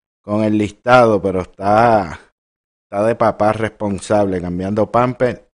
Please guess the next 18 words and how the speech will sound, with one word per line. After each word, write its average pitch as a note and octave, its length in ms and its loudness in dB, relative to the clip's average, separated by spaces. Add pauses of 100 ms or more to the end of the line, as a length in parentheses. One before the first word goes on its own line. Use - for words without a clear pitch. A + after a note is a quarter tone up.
(140)
y C3+ 140 -2
evitando A#2+ 500 0
los A#2 120 0
batazos G#2+ 520 -2
de G2+ 120 -2
la, F#2+ 360 -8 (600)
de G2+ 140 -6
la G2 140 0
suegra. G#2+ 460 2
Espérate, F2 440 -8
que E2 60 -14
entré F2+ 280 -12
por G2+ 200 -6
donde, F#2 560 -8 (1040)
por F#2+ 140 -8
donde G2 260 -4
no G#2+ 180 0
era. F#2 240 -6